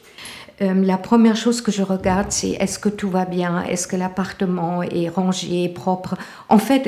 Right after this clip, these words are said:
est-ce que c'est comme la dernière fois ? Si je devais constater une dégradation, que ce soit personnelle sur la personne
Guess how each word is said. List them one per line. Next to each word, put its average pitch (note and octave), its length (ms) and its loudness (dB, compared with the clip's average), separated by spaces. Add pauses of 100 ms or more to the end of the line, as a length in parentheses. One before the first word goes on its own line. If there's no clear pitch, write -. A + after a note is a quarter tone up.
est-ce G#3+ 200 4
que A#3+ 140 6
c'est A#3+ 300 0
comme A3 320 4
la F3 180 2
dernière E3 320 -2
fois ? D#3 320 -6 (340)
Si - 300 2
je A#3+ 100 6
devais A#3 320 8
constater G#3 580 2
une G3 160 4
dégradation, F3+ 800 0
que B3+ 100 -4
ce F3+ 140 -4
soit F3+ 320 -4
personnelle F#3+ 640 0
sur F3 240 -6
la F3 100 -4
personne G3+ 600 2